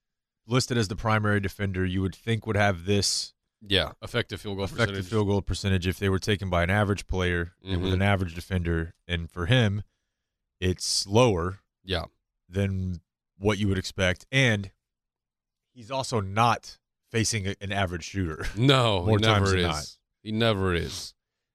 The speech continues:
Speaker 2: And, I mean, that defensive possession last night at the end of the game was,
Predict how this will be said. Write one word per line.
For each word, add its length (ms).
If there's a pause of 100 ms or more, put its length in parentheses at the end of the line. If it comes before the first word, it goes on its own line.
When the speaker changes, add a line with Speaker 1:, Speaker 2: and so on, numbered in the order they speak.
Speaker 2:
And, 340
I 40
mean, 180
that 180
defensive 380
possession 320
last 180
night 140
at 60
the 60
end 100
of 60
the 60
game 320
was, 400